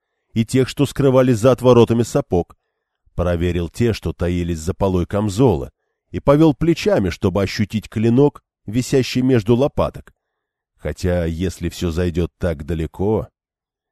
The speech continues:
То он одобрительно кивнула. Нет, эта проклятая женщина готова умереть, лишь бы увидеть, как он управляется с ножами. Силусия нахмурилась. «Ах да», — опомнился Том, — «мудрая предосторожность».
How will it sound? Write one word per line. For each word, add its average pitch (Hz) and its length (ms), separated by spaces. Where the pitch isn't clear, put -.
То 104 160
он 135 160
одобрительно 147 640
кивнула. 107 580
Нет, 80 680
эта 101 280
проклятая 123 600
женщина 117 500
готова 110 400
умереть, 131 640
лишь 104 200
бы 95 140
увидеть, 110 580
как 131 200
он 135 100
управляется 123 600
с - 100
ножами. 85 500
Силусия 95 520
нахмурилась. 85 760
«Ах 73 260
да», — 80 800
опомнился 82 600
Том, — 78 340
«мудрая 85 580
предосторожность». 73 1120